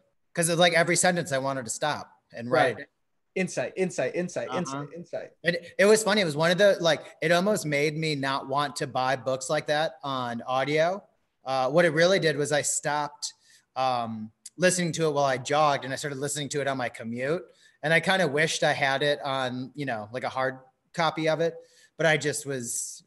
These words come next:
Speaker 1: I, I just, <laughs> I couldn't justify buying it twice for whatever reason.
Speaker 2: Yeah, yeah, yeah. Well, it's, uh, it's the top of the hour.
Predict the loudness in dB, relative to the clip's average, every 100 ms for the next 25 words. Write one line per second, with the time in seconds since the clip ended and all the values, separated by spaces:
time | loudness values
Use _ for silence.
0 | -6 0 2 4 4 2 2 4 4 4
1 | 2 2 2 2 0 -2 -8 -6 -6 -6
2 | -10 -10 -10 -10 -8 -8 -10 -14 -10 0
3 | 0 2 0 0 0 -2 -6 _ _ _
4 | 0 4 4 2 -8 _ _ _ _ _
5 | -6 -6 -2 0 2 2 0 -6 -4 -2
6 | -2 -2 -2 -2 -2 -6